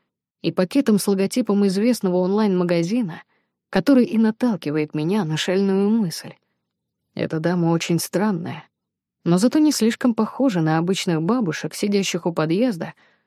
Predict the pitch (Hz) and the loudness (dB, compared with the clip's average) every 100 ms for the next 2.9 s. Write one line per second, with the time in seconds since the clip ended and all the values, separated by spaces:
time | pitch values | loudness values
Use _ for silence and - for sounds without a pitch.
0 | _ _ 175 175 170 269 196 - - 254 | _ _ -2 0 2 4 2 0 2 4
1 | 175 175 165 143 147 147 190 202 196 196 | 4 4 2 0 -2 0 2 4 4 4
2 | 202 208 214 - 226 269 - - 165 | 2 0 -2 -2 -2 -2 -2 -8 -20